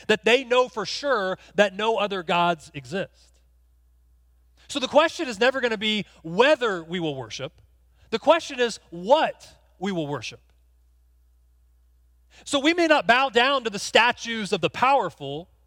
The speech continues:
but what will we devote our attention, our focus, our allegiance, even our love toward?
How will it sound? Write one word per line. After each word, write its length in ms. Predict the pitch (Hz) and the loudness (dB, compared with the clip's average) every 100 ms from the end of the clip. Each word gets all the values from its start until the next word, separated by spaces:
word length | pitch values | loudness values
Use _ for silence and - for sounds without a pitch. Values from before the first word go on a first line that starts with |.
| _ _ _ _ _ _ _ _ _ _ | _ _ _ _ _ _ _ _ _ _
but 220 | 262 202 | 0 2
what 260 | 214 311 262 | 2 0 -2
will 160 | 277 | -8
we 200 | 233 277 226 | -4 -4 -4
devote 320 | 196 233 220 | -2 0 0
our 180 | 214 180 | 0 -2
attention, 460 | - 214 - 127 - _ _ _ _ _ _ _ | -4 -8 -10 -16 -20 _ _ _ _ _ _ _
our 140 | 202 196 | -2 -2
focus, 760 | - 262 226 - 131 - - - | 0 0 0 -4 -20 -20 -20 -4
our 180 | 233 240 | 0 2
allegiance, 560 | 208 233 254 180 185 - | 0 -2 -4 -4 -12 -10
even 340 | 214 285 320 269 | -6 -4 -4 -4
our 400 | 196 196 190 - _ | -2 0 -2 -4 _
love 340 | 139 147 143 - | -4 -2 -2 -6
toward? 380 | 120 107 120 | -20 -20 -20